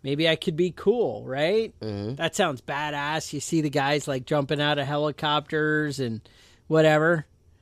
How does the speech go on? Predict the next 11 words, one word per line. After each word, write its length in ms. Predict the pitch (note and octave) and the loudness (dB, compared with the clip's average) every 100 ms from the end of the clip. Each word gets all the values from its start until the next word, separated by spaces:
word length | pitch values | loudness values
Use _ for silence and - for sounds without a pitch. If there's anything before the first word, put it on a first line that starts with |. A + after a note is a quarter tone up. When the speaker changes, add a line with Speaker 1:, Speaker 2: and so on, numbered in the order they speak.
| _ _ - | _ _ 0
Speaker 1:
Now, 460 | F#3+ F#3 F3+ E3+ D3+ | 4 6 4 2 -4
shipboard 760 | - - C4 - A3 A3 G#3 F#3 | -2 6 6 6 4 6 6 4
is 160 | E3+ | 2
a 40 | F3+ | -2
little 220 | E3+ E3+ | 0 2
bit 240 | E3 E3 | 4 4
different 440 | - C#3+ - C#3 B2 | 2 -2 -2 -6 -4
than 160 | C3+ C3 | -6 -4
that. 280 | C3 D#3+ - _ _ _ _ _ - | -6 -8 -10 _ _ _ _ _ -4
Although, 540 | G3 F3 E3 E3 G3 - _ _ _ _ | 2 8 10 8 6 -2 _ _ _ _
there 600 | C#3+ D3 F3 E3 E3 E3+ | -18 -2 2 4 2 0